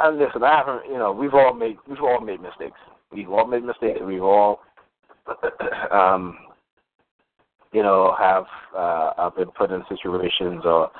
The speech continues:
we've even create, some of us may even have even created situations that, you know,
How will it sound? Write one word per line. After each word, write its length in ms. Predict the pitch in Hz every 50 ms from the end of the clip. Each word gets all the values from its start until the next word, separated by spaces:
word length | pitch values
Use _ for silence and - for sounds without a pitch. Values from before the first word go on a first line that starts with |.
| - - - - _ _ _
we've 140 | - 92 95
even 180 | 95 95 95 92
create, 280 | - - 107 92 82 - - -
some 140 | 110 107
of 80 | 98 98
us 100 | 95 - -
may 160 | 98 95 92
even 120 | 90 90
have 140 | 87 85 82 92
even 240 | 85 85 92 92
created 360 | 90 - - - 98 110 123 120 -
situations 520 | 92 - 85 85 82 80 78 85 85 80 - _
that, 200 | 78 73 73 - - _
you 80 | 104
know, 240 | 98 87 76 73 -